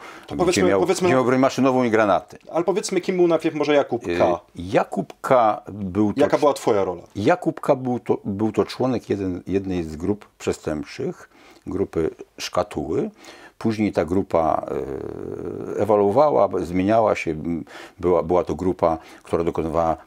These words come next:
Speaker 2: porwań biznesmenów, e, e, słynne takie porwanie g-, gdańskiego adwokata.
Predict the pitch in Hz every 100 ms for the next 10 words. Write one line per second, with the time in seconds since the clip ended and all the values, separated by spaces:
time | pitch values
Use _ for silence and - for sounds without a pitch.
0 | - 101 85 85 82 82 - 80 85 98
1 | - 143 131 117 - - - 76 - 80
2 | - - 82 82 80 82 - - - 82
3 | 82 - 80 78 78 80 78 - - 78
4 | 76 80 - 82 85 87 - - 78 90
5 | 85 107 - 127 - 104